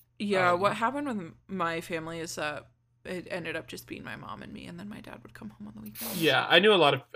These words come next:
Speaker 2: not a lot, but I knew people who did that. Um,
Speaker 1: Yeah. So, anyway, I feel like that was an option too. Like, Jack could live with his mom and then Reverend Stone could commute. I mean, it's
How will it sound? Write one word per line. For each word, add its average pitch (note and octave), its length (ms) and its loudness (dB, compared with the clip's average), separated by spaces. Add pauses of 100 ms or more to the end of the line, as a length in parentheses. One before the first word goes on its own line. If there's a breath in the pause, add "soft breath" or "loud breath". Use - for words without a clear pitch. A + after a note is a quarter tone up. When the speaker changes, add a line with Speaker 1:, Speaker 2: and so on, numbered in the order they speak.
(220)
Speaker 2:
not C3+ 200 -2
a A#2 40 -4
lot, A#2 260 -6
but C3+ 100 -2
I C3 60 2
knew C3 140 -4
people B2+ 240 -8
who B2+ 80 -6
did A#2 160 -8
that. A#2 400 -2 (180)
Um, - 400 -8
Speaker 1:
Yeah. G2 320 -10 (1400)
So, - 380 -16 (500 loud breath)
anyway, F#3 540 0 (1000 soft breath)
I A3 120 6
feel A3+ 160 2
like G#3 160 4
that F3 180 2
was F#3+ 120 -2
an F3+ 80 -6
option F3 420 -6
too. E3+ 420 -4
Like, E3 200 -4
Jack D#3+ 240 -6
could E3+ 120 -14
live E3 120 -8
with E3 120 -12
his - 160 -10
mom E3 360 -10
and D#3+ 100 -14
then E3 140 -14
Reverend F3 320 -16
Stone - 340 -12
could - 180 -18
commute. E3+ 500 -12
I A#3 100 6
mean, A#3+ 140 2
it's A#3 320 -4